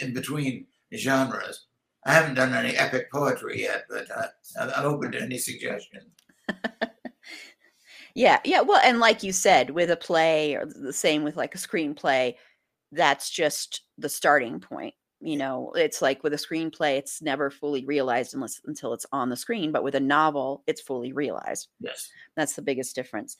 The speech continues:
Speaker 2: But would you ever, you know, 'cause a lot of thriller novels are adapted to big screen, small screen. Would you ever want that to happen with your Marco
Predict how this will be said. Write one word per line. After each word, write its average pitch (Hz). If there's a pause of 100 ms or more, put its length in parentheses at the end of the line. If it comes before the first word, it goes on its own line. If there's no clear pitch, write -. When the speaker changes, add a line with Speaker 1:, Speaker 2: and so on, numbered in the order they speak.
(420)
Speaker 2:
But 196
would 220
you 247
ever, 208
you 233
know, 160
'cause 190
a 190
lot 170
of 240 (160)
thriller 202
novels 180
are 170
adapted 165
to 185
big 160
screen, 165
small 151
screen. 143 (560)
Would 190
you 202
ever 180
want 175
that 170
to 170
happen 233 (180)
with 247
your 247
Marco 226